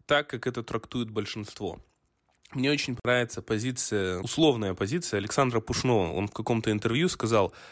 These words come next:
"Проблема большинства людей, что мы живём непосредством". Но только когда мы живём непосредством, речь не о том, что вам печеньки там домой нельзя покупать, потому что вы на них должны сэкономить, да? А речь в том, что когда у вас стоит выбор купить квартиру за шесть миллионов или за десять миллионов, да,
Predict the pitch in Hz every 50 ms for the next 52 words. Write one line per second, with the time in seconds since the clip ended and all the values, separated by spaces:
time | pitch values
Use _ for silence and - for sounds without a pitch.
0 | - - - - - 113 143 143 139 127 113 113 110 - 131 120 - - 135 123
1 | 117 123 135 180 214 208 - - 123 110 120 131 127 120 113 131 139 123 117 117
2 | 113 117 110 - - 117 110 101 - - - - - - - - - - - -
3 | - 113 123 165 151 - 135 147 143 143 151 147 143 143 131 135 139 143 139 135
4 | 131 127 123 139 - - 175 214 214 - - - - 104 90 - - - - -
5 | _ - 135 151 165 160 - 143 143 147 143 - 190 190 175 147 - - 131 131
6 | 127 120 - 135 - - 139 135 120 - 110 - 104 98 101 98 104 110 107 98
7 | 90 90 92 92 98 95 - - - - - 92 - 101 85 82 - _ _ _
8 | _ - - - - _ _ _ _ - 107 98 101 104 101 - - 101 98 101
9 | 101 101 101 104 98 95 101 101 104 101 107 98 87 - 127 - 107 107 104 101
10 | 92 87 87 90 101 120 139 139 - - - - - _ _ - 117 147 151 135
11 | - - - - 160 156 143 - - - 117 - 123 131 143 143 139 135 131 131
12 | - - - 143 139 139 131 131 135 147 151 131 123 117 110 - - - - -
13 | 127 - 143 123 - - 123 127 123 - 143 120 117 110 127 123 - - 135 123
14 | - 120 117 110 120 117 113 107 104 104 - 123 113 113 110 123 131 147 214 233
15 | - - 143 - 127 110 104 104 98 90 85 85 85 92 92 117 151 165